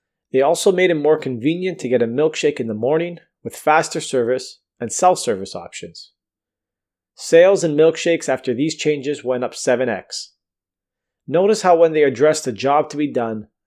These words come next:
the customer responded accordingly. What else could they have done? I posed this to my students and received some other ideas. A cup that kept your milkshake cool. Discounts, promotions, and combos at breakfast time.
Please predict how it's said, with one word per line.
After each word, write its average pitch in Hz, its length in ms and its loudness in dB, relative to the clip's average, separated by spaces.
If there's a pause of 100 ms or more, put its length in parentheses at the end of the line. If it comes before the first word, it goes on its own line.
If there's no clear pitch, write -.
the 120 100 -6
customer 131 500 -6
responded 110 460 -6
accordingly. 127 580 -4 (1080)
What 196 160 4
else 233 160 4
could 120 160 0
they 110 60 2
have 95 160 0
done? 82 220 -8 (1120)
I 143 100 4
posed 185 380 4
this 175 140 0
to 175 120 -4
my 147 120 0
students 160 400 -2
and 139 120 -12
received 156 440 -4
some 160 180 -2
other 135 220 0
ideas. 92 540 -10 (920)
A 131 80 -6
cup 185 380 0
that 151 160 2
kept 160 220 0
your 147 100 2
milkshake 156 500 0
cool. 107 380 -6 (680)
Discounts, 135 500 -2
promotions, 147 580 0
and 113 120 -2
combos 156 480 0
at 117 140 0
breakfast - 400 -2
time. 87 240 -16